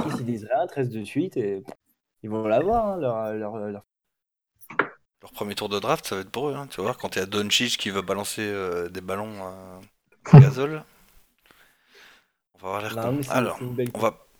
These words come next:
Speaker 2: on va parler du haut du tableau, c'est quand même plus sympa.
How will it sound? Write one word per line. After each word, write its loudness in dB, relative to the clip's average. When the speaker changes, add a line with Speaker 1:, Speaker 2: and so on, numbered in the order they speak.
Speaker 2:
on 2
va 6
parler 0
du -4
haut 2
du -10
tableau, 0
c'est -2
quand 0
même -10
plus -10
sympa. -2